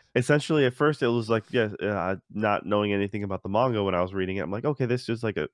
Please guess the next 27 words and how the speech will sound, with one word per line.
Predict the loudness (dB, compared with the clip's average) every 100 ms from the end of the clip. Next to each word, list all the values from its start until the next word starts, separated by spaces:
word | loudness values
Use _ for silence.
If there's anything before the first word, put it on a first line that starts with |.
| -2
a, | 0 0 _ 2
you | 2
know, |
just | 2 0 -2
a |
standard, | -2 0 0 0 0
like, | -2 -2
adventure | 0 0 0 -6 -6
scene," | -4 -2 0 -2 -12 _ _ _ 2
and | 4
then | 4 4 0
with | -2
some | -2 2
cooking | 2 2 0
involved. | 0 2 2 2 0 _ _ _ _ _ _ _ _
And | 0
then | 2 4
later | 4 4 4
on, | 4 2
it |
just | -2 -8
becomes | -6 -6 -4
solely | -10 -2 2 4 2 -2
cooking, | -6 -8 -10 -10
just | -12 _ 4
every | 4 4 0
episode, | 0 -4 -6 -6